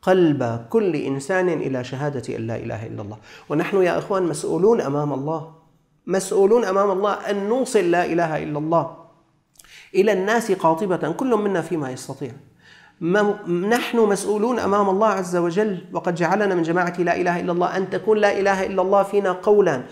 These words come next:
وفينا اعتقادا، وفينا فهما، وفينا سلوكا، وفينا نورا، حتى ينعكس على الآخرين. عندما تعبد الله لن تذل لأحد سواه، عندما تعبد الله لن تخضع لأحد سواه،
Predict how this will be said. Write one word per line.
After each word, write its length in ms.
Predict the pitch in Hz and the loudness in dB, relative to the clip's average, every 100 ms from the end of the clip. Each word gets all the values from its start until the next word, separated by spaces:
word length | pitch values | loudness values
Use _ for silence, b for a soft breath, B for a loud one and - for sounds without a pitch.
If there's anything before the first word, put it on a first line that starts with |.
| B - | B -8
وفينا 300 | 151 196 202 | -4 0 0
اعتقادا، 640 | 170 196 185 196 190 147 | 0 -2 0 2 2 2
وفينا 520 | 143 143 202 202 180 - - - _ _ _ - - | 0 2 4 6 4 0 -12 -20 _ _ _ -20 -2
فهما، 560 | 226 190 190 165 131 B B - | 0 2 2 2 0 B B 0
وفينا 460 | 165 160 254 240 226 | 2 4 4 6 4
سلوكا، 500 | 226 226 277 240 208 | 2 2 2 2 2
وفينا 420 | 170 202 196 170 | 0 2 2 2
نورا، 300 | 175 160 139 | 2 2 -2
حتى 460 | - 196 - 160 | -4 -6 -4 -4
ينعكس 460 | 147 139 170 156 - - - _ _ - | -4 -4 -6 -10 -10 -16 -20 _ _ -4
على 160 | 147 | -2
الآخرين. 460 | 131 131 - 127 107 B B B | -2 -6 -6 -10 -12 B B B
عندما 380 | - 175 175 170 | 0 2 4 2
تعبد 400 | 160 165 165 160 | 0 -4 -4 -2
الله 240 | 151 160 160 | 0 2 2
لن 280 | 165 165 | 2 0
تذل 420 | 160 143 151 175 151 | -2 0 2 2 2
لأحد 600 | 135 135 - - 120 113 | 0 -4 -8 -10 -8 -6
سواه، 340 | - 135 127 - _ B B B B | -6 -8 -10 -14 _ B B B B
عندما 440 | 147 190 202 196 | 2 4 6 4
تعبد 420 | 185 202 190 196 185 | 4 2 2 2 2
الله 240 | 196 196 | 4 4
لن 300 | 180 185 175 | 4 2 0
تخضع 400 | 185 - 180 151 | -4 -2 0 0
لأحد 440 | 156 143 - 147 | -2 -4 -4 -4
سواه، 400 | 139 - 139 117 | -4 -4 -4 -6